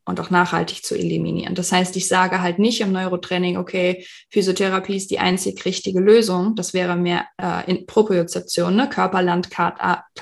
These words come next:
arbeite mit der Körperlandkarte oder Bewegung, auch wieder mehr Ex-, äh, Propriozeption,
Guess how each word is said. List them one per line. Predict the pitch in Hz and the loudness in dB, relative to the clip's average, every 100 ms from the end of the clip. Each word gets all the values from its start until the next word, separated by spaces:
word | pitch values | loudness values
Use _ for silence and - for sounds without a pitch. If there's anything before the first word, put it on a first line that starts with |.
| - - | -8 0
arbeite | 185 185 180 190 | 0 2 -2 -2
mit | 180 | -2
der | 180 | -4
Körperlandkarte | 190 190 185 180 180 - 185 180 - | -2 -2 0 0 -2 -2 -2 0 -2
oder | 180 175 | -2 -2
Bewegung, | 175 175 214 220 175 175 190 | -2 4 4 4 0 0 4
auch | 190 190 - | 4 2 -4
wieder | 185 180 180 - | -4 -2 -2 0
mehr | 185 185 170 170 - _ | 0 2 0 -2 -4 _
Ex-, | 214 208 - | 0 0 -2
äh, | 180 165 - _ - | -2 -2 -4 _ -4
Propriozeption, | 233 226 180 175 170 - 170 180 | 2 4 2 0 -4 -4 -2 -2